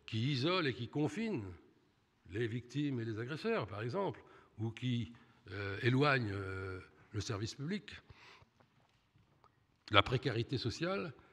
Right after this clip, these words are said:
tous ces traits, euh, sont souvent, euh, euh, aussi bien des facteurs aggravants, euh, qui expliquent la prévalence des violences faites aux femmes dans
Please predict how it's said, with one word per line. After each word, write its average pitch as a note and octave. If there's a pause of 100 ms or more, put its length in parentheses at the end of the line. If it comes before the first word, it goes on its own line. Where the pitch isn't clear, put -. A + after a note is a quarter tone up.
(260)
tous D#3+
ces A2+
traits, D#3+ (540)
euh, A2+ (260)
sont C3
souvent, C3
euh, G#2 (480)
euh, A2 (400)
aussi A#2+
bien C3+
des A#2
facteurs B2+ (360)
aggravants, G2+ (920)
euh, G#2
qui D3
expliquent C#3+
la A2
prévalence A#2+
des A#2
violences A#2
faites G#2+
aux G#2
femmes C3 (280)
dans A#2+